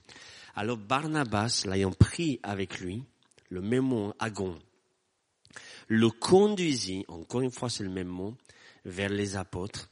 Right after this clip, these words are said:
et leur racontera comment sur le chemin de Saül avait vu le Seigneur qui lui avait parlé. J'aime ça.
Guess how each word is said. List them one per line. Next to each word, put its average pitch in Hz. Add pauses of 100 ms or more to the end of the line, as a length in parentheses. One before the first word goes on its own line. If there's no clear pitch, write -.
(640)
et 98
leur 98
racontera 120
comment 107
sur 107
le 95
chemin 95
de 95 (300)
Saül 101
avait 92
vu 90
le 95
Seigneur 85 (560)
qui -
lui 95
avait 90
parlé. 82 (680)
J'aime 135
ça. 87